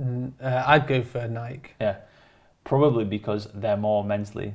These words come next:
Speaker 2: available to you. So they're at the fore-, forefront of your mind because you will
Speaker 1: Did you
Speaker 2: put
Speaker 1: know I was gonna say that?
Speaker 2: Kind, no, I didn't know you'd say, 'cause I don't know what you look at on social media, but you, I know you'd have, you'd have an obvious one that would come to your mind. Everyone does.
Speaker 1: Right.
Speaker 2: Um, and that's because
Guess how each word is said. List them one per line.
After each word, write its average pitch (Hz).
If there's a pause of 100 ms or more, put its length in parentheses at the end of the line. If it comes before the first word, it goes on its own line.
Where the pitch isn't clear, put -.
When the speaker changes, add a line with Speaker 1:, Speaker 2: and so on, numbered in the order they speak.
(120)
Speaker 2:
available 110
to -
you. -
So -
they're 110
at 71
the 104
fore-, 104
forefront -
of 92
your 90
mind 92
because 90
you 95
will 98
Speaker 1:
Did 156
you 180
Speaker 2:
put -
Speaker 1:
know 185
I 139
was 131
gonna 135
say 127
that? - (600)
Speaker 2:
Kind, 123
no, 165
I 165
didn't 165
know 147
you'd 139
say, 104 (160)
'cause 113
I 113
don't 123
know 117
what 107
you 110
look 113
at -
on 104
social 107
media, 107
but 98
you, 98
I 101
know 107
you'd 107
have, 107
you'd 107
have 110
an 107
obvious 98
one 101
that 98
would -
come 98
to -
your 101
mind. 101
Everyone 98
does. 98 (100)
Speaker 1:
Right. 120
Speaker 2:
Um, 104
and 107
that's 120
because 110